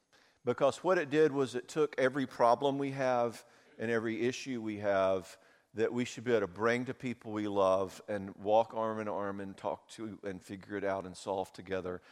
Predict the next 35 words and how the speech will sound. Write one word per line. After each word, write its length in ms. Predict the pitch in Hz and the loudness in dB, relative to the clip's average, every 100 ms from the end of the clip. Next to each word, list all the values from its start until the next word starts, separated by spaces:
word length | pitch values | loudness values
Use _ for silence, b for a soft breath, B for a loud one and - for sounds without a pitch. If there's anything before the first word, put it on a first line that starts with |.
| B B | B B
And 80 | 104 | -10
it 120 | - | -8
turned 240 | - 120 | -4 -2
it 100 | 117 | -2
into 160 | - 123 | -4 0
a 80 | 104 | 0
way 240 | 98 101 | 2 0
that 160 | 95 95 | 0 -4
I'm 160 | 98 | -4
gonna 200 | 98 92 | -6 -6
allow 440 | 90 92 92 92 82 b b b _ - | -2 0 0 0 -4 b b b _ -10
to 220 | 110 98 - _ 107 | -6 -6 -6 _ -14
judge 380 | - 101 92 - | -2 -2 -2 -10
you 80 | 82 | -8
with 260 | 80 69 - | -6 -8 -10
and 120 | 90 | -6
hurt 260 | 104 101 | -4 -4
you 120 | 101 82 | -4 -6
with 260 | 85 - | -6 -6
and 100 | 82 | -10
be 140 | 90 90 | -6 -4
angry 320 | 98 98 92 | -6 -6 -10
at 80 | - | -8
you 160 | 87 | -8
about. 380 | 80 85 78 - | -6 -4 -4 -4
And 100 | 90 92 | -10 -4
why 180 | 110 | 0
do 80 | 107 | 0
you 80 | 101 | -2
have 160 | 101 - | -6 -6
to 100 | 90 | -10
be 160 | 95 | -10
this 220 | 90 90 - | -10 -10 -8
way? 260 | 87 80 - B B B | -6 -6 -12 B B B
And, 440 | 107 104 104 101 | -4 -2 -2 -6